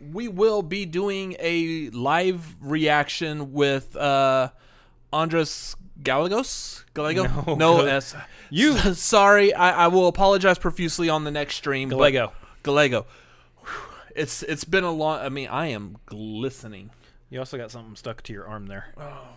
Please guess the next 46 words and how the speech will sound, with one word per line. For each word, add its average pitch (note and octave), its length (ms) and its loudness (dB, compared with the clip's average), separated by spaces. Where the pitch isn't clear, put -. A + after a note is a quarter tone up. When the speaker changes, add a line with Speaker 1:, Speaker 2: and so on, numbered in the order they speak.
Speaker 1:
probably. A#2 440 -14
Uh, C3+ 200 -10
<laughs> - 100 -18
anyways. A#2+ 320 -10
Uh, D#3 240 -2
so - 160 -6
this G3+ 100 0
is - 40 -8
gonna G#3+ 100 -6
be G#3 100 -2
a F#3+ 40 -2
shorter F#3+ 320 -2
tagline. F3+ 560 -4
We D#3 60 -8
kinda, E3 340 -8
uh, D3 360 -2
gotta D3 200 -2
get D3+ 200 -6
right D3 200 -2
into D3 360 -6
it, B2 160 -4
but B2+ 180 -4
yeah, C3 180 -4
there's F3+ 200 -6
a F3 40 -6
lot C3 360 -8
going C#3+ 180 -6
on C3+ 140 -6
tonight. C#3 240 -10
We D3 240 -2
are F3 100 0
doing F3 380 -4
a D#3 200 -6
reaction C#3+ 760 -4
to C#3 280 -8
the A#2+ 220 -10
Schmoedown. C3+ 680 -6
It's A2 220 -12
the B2+ 140 -10
first, D3 420 -6
uh, B2 460 -2
singles, C#3+ 880 -6
it's C3+ 180 -4
a B2 80 -6
play-in D3+ 420 -2
match. A2+ 380 -6